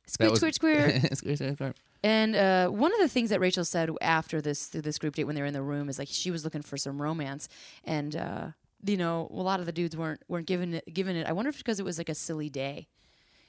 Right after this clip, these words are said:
Speaker 1: And so if people were having, like, a silly fun day, if
Speaker 2: Oh,
Speaker 1: they weren't
Speaker 2: yeah.
Speaker 1: instantly like,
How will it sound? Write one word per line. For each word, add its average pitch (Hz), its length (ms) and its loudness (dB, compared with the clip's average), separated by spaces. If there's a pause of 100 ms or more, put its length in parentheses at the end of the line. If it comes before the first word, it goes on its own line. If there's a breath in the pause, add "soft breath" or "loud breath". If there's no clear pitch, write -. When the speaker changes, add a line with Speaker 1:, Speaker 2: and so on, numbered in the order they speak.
(160 soft breath)
Speaker 1:
And 180 100 -8
so 208 60 2
if 190 80 0
people 196 160 0
were 190 60 2
having, 175 200 0
like, 165 120 -2
a - 20 -2
silly 165 300 -2
fun 156 260 -4
day, 156 300 0
if - 60 2
Speaker 2:
Oh, 139 120 8
Speaker 1:
they 127 80 8
weren't 127 160 4
Speaker 2:
yeah. 180 60 -2
Speaker 1:
instantly 170 420 -2
like, 151 480 -4